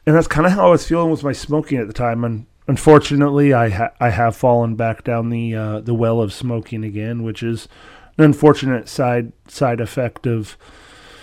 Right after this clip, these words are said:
my divorce. But, um,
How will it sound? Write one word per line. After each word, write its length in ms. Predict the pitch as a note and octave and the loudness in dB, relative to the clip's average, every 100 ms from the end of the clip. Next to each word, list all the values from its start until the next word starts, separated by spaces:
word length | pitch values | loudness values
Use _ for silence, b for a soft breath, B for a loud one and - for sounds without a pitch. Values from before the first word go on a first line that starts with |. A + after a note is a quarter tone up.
| B B B B B B B B B B _ | B B B B B B B B B B _
my 180 | D3+ C#3+ | 4 6
divorce. 680 | C3 A2 C3 C3 B2 - - | 6 6 6 6 4 0 -8
But, 280 | - A#2+ A2+ | -2 0 0
um, 560 | A2+ G#2+ G#2 G#2 F#2+ | 0 -2 -2 -4 -6